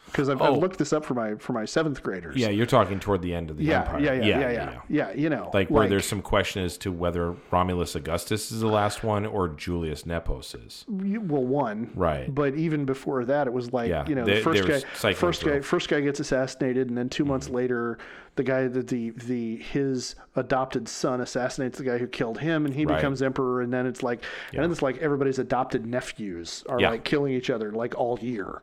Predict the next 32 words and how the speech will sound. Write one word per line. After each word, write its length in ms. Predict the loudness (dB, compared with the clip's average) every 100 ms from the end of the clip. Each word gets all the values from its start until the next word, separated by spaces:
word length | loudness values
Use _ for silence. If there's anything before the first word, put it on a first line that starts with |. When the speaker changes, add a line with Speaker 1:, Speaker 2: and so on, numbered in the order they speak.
| -4
Speaker 2:
Yeah. 160 | 0 0 -4 -18 -18 -20 -20 _ _
Speaker 1:
Like, 320 | -6 -6 -8 -8 -8 -8 -8 -10 -12 -14 -18 -20 -12
Speaker 2:
Stable. 360 | 0 2 2
Speaker 1:
so, 300 | 2 2 0 0
yeah. 240 | 0 0 0
Oh, 100 | 0
Speaker 2:
Yeah. 80 |
Speaker 1:
so 240 | -2 0 0
stable, 400 | 0 -6 -8 -8 -4
obviously. 420 | -2 -2 -6 -14 -16 -20 -20 -20 -20 -14
Speaker 2:
Cool. 220 | -8 -8 -8 -8 0
Speaker 1:
But 120 | 0
yeah. 180 | 0 -4 -12 -20 -20 -4 4
Speaker 2:
Well, 100 | 6
what 200 | 6 2
you 60 |
reading? 240 | -2 -2 -6 -12 -20 _ _ _ _ _ -14 -12 -4
Speaker 1:
What 160 | 0
am 140 | 2 2
I 60 |
reading? 360 | 2 2 0 -2 -8 -8
Um, 720 | 0 2 4 4 2 2 0 -4 -14 -20 _ -18 -16 -16 -16 -16 -18 -20 -20 _ _ _ _ _
oh 240 | 0 2 4
man, 380 | 2 2 -2 -4
I 60 | -2
had 100 | 0
a 40 |
really 180 | 0 0
great 200 | 0 0
idea 260 | 2 0 0
for 140 | -2
this. 260 | -2 -2